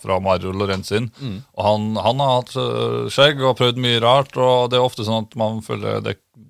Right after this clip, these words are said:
Speaker 1: det tar litt tid før man finner det som funker for seg, for det er jo ganske individuelt. Men han,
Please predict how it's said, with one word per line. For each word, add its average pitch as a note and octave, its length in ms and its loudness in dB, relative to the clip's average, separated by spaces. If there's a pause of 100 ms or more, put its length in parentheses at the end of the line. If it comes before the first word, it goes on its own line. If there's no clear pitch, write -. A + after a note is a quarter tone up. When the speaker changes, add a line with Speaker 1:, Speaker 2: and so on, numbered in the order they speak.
(140)
Speaker 1:
det G#2+ 80 -10
tar A#2+ 160 0
litt D3 140 -8
tid B2 80 -10
før B2+ 100 -6
man A2+ 80 -4
finner G2+ 300 -4
det G2+ 100 -4
som G2+ 160 -6
funker G#2+ 240 -6
for F#2+ 160 -8
seg, A#2+ 240 0
for - 140 -12
det G2+ 80 -4
er - 20 -4
jo F#2+ 80 -8
ganske G2+ 240 -8
individuelt. G2 640 -4 (560)
Men G#2+ 160 -4
han, A2+ 220 0